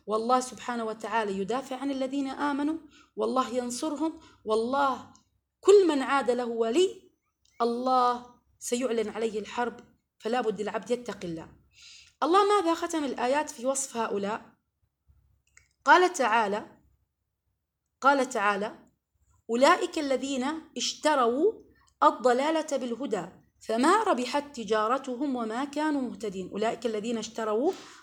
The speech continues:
الضلالة بالهدى فما ربحت تجارتهم وما كانوا مهتدين".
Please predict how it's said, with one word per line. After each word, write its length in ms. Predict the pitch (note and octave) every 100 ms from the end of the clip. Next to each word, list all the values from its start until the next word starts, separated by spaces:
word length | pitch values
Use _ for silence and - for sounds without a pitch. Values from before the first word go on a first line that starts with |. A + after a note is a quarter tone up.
| -
الضلالة 640 | C#4+ G#3+ A3+ A#3+ C4 A#3+ A#3
بالهدى 440 | G3+ G3+ A#3+ D4 F#4 - -
فما 420 | - A3 A3+ D4+ D#4
ربحت 480 | B3+ A3 - A#3
تجارتهم 640 | A3 F#3+ G#3 A#3 C#4 D#4 C#4+
وما 240 | B3+ F4
كانوا 300 | G4 D4 A3
مهتدين". 460 | G3+ F#3+ F#3+ E3+